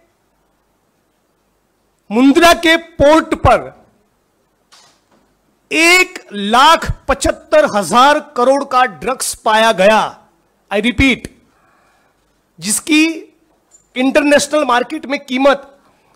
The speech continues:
एक लाख पचहत्तर हजार करोड़ है, उतना ड्रग्स पाया गया जिस मुंद्रा के पोर्ट पे। यदि आपके घर में दस ग्राम भी ड्रग्स पकड़ा गया, पत्रकार साथियों, आपको भी नहीं छोड़ेंगे। लेकिन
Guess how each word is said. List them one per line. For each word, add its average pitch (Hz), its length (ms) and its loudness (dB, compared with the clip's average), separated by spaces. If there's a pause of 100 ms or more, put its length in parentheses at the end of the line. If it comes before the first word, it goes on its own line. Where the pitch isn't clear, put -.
(240)
एक 339 360 0
लाख 285 420 0
पचहत्तर 285 460 -2
हजार 247 380 2
करोड़ 240 360 2
है, 175 400 -4 (420)
उतना 339 400 2
ड्रग्स 294 380 0
पाया 277 360 4
गया 269 260 0
जिस 233 280 -8
मुंद्रा 247 340 -2
के 254 160 -4
पोर्ट 320 520 0
पे। 226 140 -2 (1200)
यदि 226 220 -6 (100)
आपके 277 400 0
घर 220 220 0
में 269 120 2 (200)
दस 320 280 2
ग्राम 285 300 2
भी 269 100 -4
ड्रग्स 196 380 -6
पकड़ा 233 300 -2
गया, 240 200 0
पत्रकार 233 460 -6
साथियों, 214 580 -8 (500)
आपको 196 380 -4
भी 202 180 0
नहीं 247 160 -2
छोड़ेंगे। 233 380 -2
लेकिन 240 520 -2